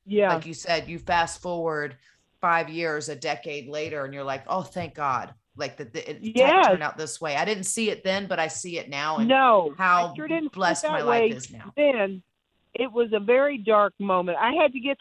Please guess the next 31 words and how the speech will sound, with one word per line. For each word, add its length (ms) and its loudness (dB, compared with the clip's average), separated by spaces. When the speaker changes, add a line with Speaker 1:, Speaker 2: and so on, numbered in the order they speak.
Speaker 1:
saved. 520 2
I, 200 -2
I 80 2
was 120 -2
surrounded 840 0
by 320 2
evil, 560 -2
and 440 0
God 300 4
didn't 240 -4
want 240 2
me 140 0
in 100 -2
that 240 0
situation, 800 2
and 260 4
he 280 2
had 180 4
to 80 -8
do 220 -2
something 260 4
severe 600 6
for 100 6
me 200 2
to 80 6
leave 340 2
it. 140 0
Speaker 2:
Right. 180 -6
Speaker 1:
So, 280 8
I, 120 6
but 240 0